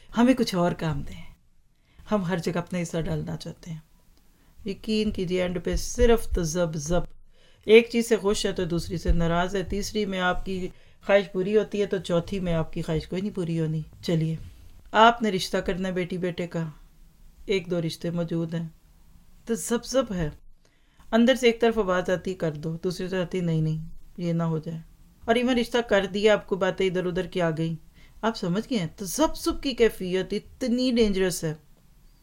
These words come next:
कंफ्यूज personality को अगर आप एक driver से समझे, ऐसा ड्राइवर ज़रूर हादसा करेगा, हादसात होंगे उससे, घबरा जाएगा, एकदम स्पीड लो करेगा, झटका पड़ेगा, एकदम तेज़ करेगा, पिछले उछल के अगली सीटों पे आ जाएंगे।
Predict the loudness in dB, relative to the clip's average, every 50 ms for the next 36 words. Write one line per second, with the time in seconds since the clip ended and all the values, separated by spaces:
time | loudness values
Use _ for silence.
0 | -20 -12 -6 -4 -2 -2 -2 -4 -4 -2 0 2 2 2 2 0 -2 -2 -2 -2
1 | -4 -4 -2 -2 -2 -2 -4 -6 -6 -8 -8 -6 -4 -4 -4 -2 -2 -2 0 0
2 | 0 0 -2 -4 -6 -6 -8 -10 -8 -4 -2 0 0 2 0 0 0 -2 -4 -4
3 | -2 -2 -4 -2 -2 -2 -4 -4 -6 -8 _ _ -20 -20 -20 -20 _ -4 2 2
4 | 2 2 2 0 -2 -2 -2 -2 0 0 2 2 2 0 -2 -2 -2 -4 -2 -2
5 | -2 -2 -2 0 0 0 0 0 0 -4 -4 -4 -4 -8 -8 -6 -8 -8 -8 -10
6 | -10 -14 -16 -18 -20 -20 -20 -10 -4 -2 -2 0 2 2 2 2 4 2 0 2
7 | 0 0 -2 -2 -6 -10 -12 -12 -12 -18 -20 -10 -6 -4 0 2 4 4 4 2
8 | 0 -2 -2 -4 -8 -10 -14 -8 0 4 6 6 6 6 6 6 6 6 6 4
9 | 2 -2 -6 -12 -6 -4 -2 -2 0 0 0 0 0 0 -2 0 0 -2 -2 -2
10 | -4 -6 -6 -4 -4 -4 -2 0 0 0 0 -2 -4 -6 -10 -8 2 4 6 6
11 | 6 6 2 2 2 2 2 2 0 0 0 0 0 2 2 0 0 -2 -4 -2
12 | -2 -2 0 0 0 -2 -2 -2 -2 -2 -2 -2 -2 -4 -6 -6 -4 -4 -2 0
13 | 0 0 0 0 0 0 -2 -2 -4